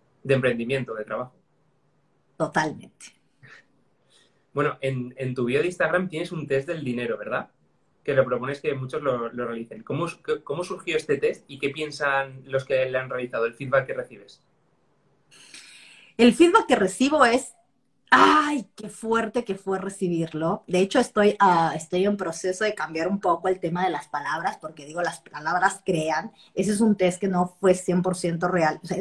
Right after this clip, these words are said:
Speaker 2: re-, de hecho, no fue realizado por mí, fue hecho, fue realizado por psicólogos de economía conductual.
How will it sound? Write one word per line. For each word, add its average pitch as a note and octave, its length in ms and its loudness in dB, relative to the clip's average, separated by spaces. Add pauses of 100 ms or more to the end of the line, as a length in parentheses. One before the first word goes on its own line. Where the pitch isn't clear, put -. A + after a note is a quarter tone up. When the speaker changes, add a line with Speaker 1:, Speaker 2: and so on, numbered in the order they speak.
(100)
Speaker 2:
re-, G#3 220 8
de A3 180 8
hecho, G3 280 0
no F3 120 -4 (240)
fue G#3 140 0
realizado F#3 500 -4
por F#3 160 -6
mí, E3 160 -12
fue F3 240 -10
hecho, D#3+ 220 -10 (120)
fue F3+ 140 -10
realizado F3+ 540 -2
por F3+ 140 -6
psicólogos F3+ 600 2
de E3 60 -2
economía D#3+ 420 -8
conductual. F3 640 2